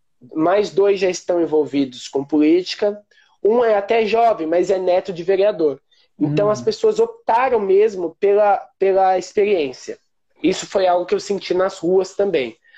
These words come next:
Speaker 1: As pessoas viam a intenção, viam os projetos, mas ficavam receosas em votar em pessoas novas. Ainda mais pessoas que não tiveram cargo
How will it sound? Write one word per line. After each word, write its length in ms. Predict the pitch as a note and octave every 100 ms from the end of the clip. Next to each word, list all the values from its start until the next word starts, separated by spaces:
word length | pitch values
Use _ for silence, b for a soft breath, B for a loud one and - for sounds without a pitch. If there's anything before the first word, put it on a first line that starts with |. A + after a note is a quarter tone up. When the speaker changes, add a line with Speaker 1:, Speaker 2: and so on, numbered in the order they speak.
| B B
Speaker 1:
As 140 | - A#2
pessoas 400 | D3+ D3 E3 D3+
viam 640 | C#3 D3 G3+ B3 B3 G#3
a 140 | E3+ E3+
intenção, 680 | D#3+ C#3+ C#3 - D#3+ F#3+
viam 320 | C#3+ E3+ G#3+
os 120 | A#3+ -
projetos, 800 | G3 E3 C#3+ D3+ F#3+ - - b b b _
mas 240 | E3 F#3 -
ficavam 320 | F#3+ F3 F#3
receosas 800 | F3+ F3 - E3 D#3 E3 E3 E3+
em 80 |
votar 320 | D#3+ E3 D#3+ D#3
em 180 | D#3 D#3
pessoas 480 | D#3 D#3 D#3 D#3
novas. 520 | C3+ F#2+ - - - _ _ -
Ainda 280 | D#3 E3+
mais 200 | E3+ F3+
pessoas 380 | F3+ F3+ - E3+
que 80 | -
não 120 | F3+
tiveram 400 | F3 D#3 D#3 D#3+
cargo 280 | D#3+ D#3 D#3